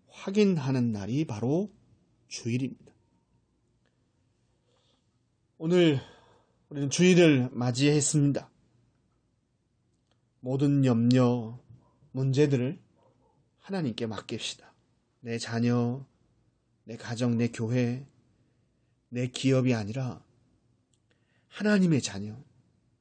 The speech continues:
가정, 교회, 하나님의 기업이 되도록 하나님께 모든 것을 의탁합시다. 내 힘은 좀 빼고 잠잠히 하나님의 행하심을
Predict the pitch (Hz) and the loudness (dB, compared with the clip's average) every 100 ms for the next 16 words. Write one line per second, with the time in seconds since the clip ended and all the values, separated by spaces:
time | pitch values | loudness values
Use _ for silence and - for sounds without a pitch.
0 | _ _ _ _ _ _ _ _ _ - | _ _ _ _ _ _ _ _ _ -14
1 | 120 127 117 110 - 113 127 113 - _ | -6 -4 -4 -8 -6 -4 -4 -4 -12 _
2 | _ _ _ _ _ - 185 202 180 127 | _ _ _ _ _ -8 -2 0 2 0
3 | - 139 131 127 120 113 127 147 202 - | -2 -2 -2 -2 -6 -8 -6 -6 -6 -10
4 | _ _ _ _ _ _ _ _ 196 175 | _ _ _ _ _ _ _ _ -10 -8
5 | 139 123 110 131 170 226 247 247 220 208 | -8 -8 -6 -4 -2 -2 -2 0 2 2
6 | 196 117 - 165 220 - _ _ _ _ | 0 -4 -4 -4 -4 -12 _ _ _ _
7 | - 110 - - 123 - - - _ _ | -12 -12 -12 -18 -12 -8 -10 -12 _ _
8 | _ _ - - _ _ _ _ _ 135 | _ _ -20 -20 _ _ _ _ _ -2
9 | 139 180 190 175 170 156 - 220 233 180 | 2 6 6 6 6 4 6 8 10 8
10 | - - - - - - 131 147 147 156 | 4 -6 -20 -20 -20 -6 0 4 6 6
11 | 151 135 123 247 247 240 214 185 165 143 | 6 4 4 6 8 8 8 8 6 4
12 | - 262 254 233 - 151 120 160 240 | 2 6 8 6 6 4 4 6 6